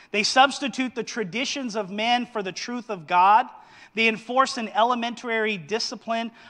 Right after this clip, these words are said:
of mundane ordinances fit only for children. Theirs is not the gospel of Christ." Now take note of that word captive there. The word has some interesting imagery behind it.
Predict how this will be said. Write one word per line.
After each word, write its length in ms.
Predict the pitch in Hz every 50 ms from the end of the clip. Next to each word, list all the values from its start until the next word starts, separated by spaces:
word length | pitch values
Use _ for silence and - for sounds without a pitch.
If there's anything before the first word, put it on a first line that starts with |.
| -
of 220 | - 175 156 160 185
mundane 500 | 214 226 254 262 247 254 240 240 233 226
ordinances 760 | 196 - 214 214 226 226 233 233 - - - 240 233 - -
fit 340 | - _ - 254 262 269 269 -
only 320 | - 233 247 254 247 240 233
for 180 | - - 202
children. 760 | - - - - 226 233 233 233 190 170 185 165 147 143 135 - _ _ _ _ _ _ -
Theirs 540 | 156 180 208 214 220 220 220 220 214 220 226
is 160 | 226 - -
not 360 | 202 185 180 185 185 180 -
the 80 | 208 180
gospel 760 | 143 170 175 175 170 165 - - - 165 143 131 127 131 - _ _ _ _ _ _
of 160 | - 135 _
Christ." 600 | - - 165 156 147 143 131 - - - - - _ _ _ _ _ _ _ - - -
Now 60 | 185 185
take 280 | - 285 330 330 311
note 180 | 269 262 262 254
of 60 | 233
that 220 | 226 214 196 180
word 300 | 180 202 196 185 175 -
captive 720 | - - - 196 196 196 196 - - - 190 165 147 -
there. 360 | 160 160 156 147 143 147 135 - _ _ _ _ _ _ _ _ _ _ _ _
The 100 | - 196
word 380 | 196 185 220 240 254 269 269 247
has 240 | 214 240 233 220 -
some 120 | 226 214
interesting 600 | 214 208 - 220 202 - - 214 196 190 185 170
imagery 500 | - 196 196 196 196 175 - 185 185 170
behind 540 | 147 165 151 - - 165 165 170 175 170 156
it. 400 | 151 143 139 - - - -